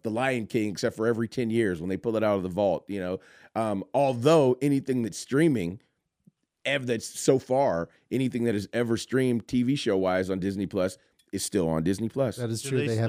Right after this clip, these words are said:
Speaker 2: haven't
Speaker 3: do the
Speaker 2: pulled it.
Speaker 3: Disney Vault thing?
Speaker 1: Yeah.
Speaker 3: Because you can stream all that shit now.
Speaker 1: Well, now, yeah, but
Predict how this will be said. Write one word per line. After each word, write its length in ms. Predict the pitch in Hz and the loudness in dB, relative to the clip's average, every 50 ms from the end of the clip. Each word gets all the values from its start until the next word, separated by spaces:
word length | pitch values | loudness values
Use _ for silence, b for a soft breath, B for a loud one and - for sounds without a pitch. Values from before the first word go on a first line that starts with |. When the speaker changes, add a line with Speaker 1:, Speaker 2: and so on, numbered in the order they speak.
| 143 123 | -2 -4
Speaker 2:
haven't 40 | 104 | -4
Speaker 3:
do 80 | 139 | -4
the 60 | 135 123 | -4 -2
Speaker 2:
pulled 140 | 117 - 104 | -2 -4 -4
it. 40 | 110 | -4
Speaker 3:
Disney 240 | 120 113 113 120 117 | -6 -6 -6 -6 -6
Vault 340 | 104 104 104 107 107 - - | -6 -4 -6 -6 -6 -8 -8
thing? 240 | 123 120 120 120 117 _ _ _ _ _ _ _ _ _ _ _ _ _ _ _ _ - | -8 -8 -8 -8 -10 _ _ _ _ _ _ _ _ _ _ _ _ _ _ _ _ -12
Speaker 1:
Yeah. 200 | - 107 - - | -8 -6 -6 -4
Speaker 3:
Because 200 | 143 127 117 131 | -6 -6 -8 -8
you 60 | 151 | -8
can 160 | - 156 123 | -6 -6 -8
stream 420 | 117 - - - 131 143 151 151 139 | -8 -10 -8 -4 -2 0 0 2 0
all 160 | 110 101 98 | 0 0 0
that 200 | 95 95 95 - | -2 -4 -6 -8
shit 200 | - - 107 98 95 | -12 -12 -12 -12 -12
now. 260 | 101 107 - 101 - - | -12 -16 -16 -18 -10 -4
Speaker 1:
Well, 200 | - 135 143 131 | 0 0 0 0
now, 440 | 120 113 117 139 147 123 98 104 110 | 0 0 2 2 2 2 2 2 2
yeah, 340 | 107 104 110 98 95 101 98 143 _ _ _ _ | 2 2 2 2 2 0 0 -4 _ _ _ _
but 340 | - 92 117 120 113 107 - | -10 -6 -2 -2 -2 -2 -4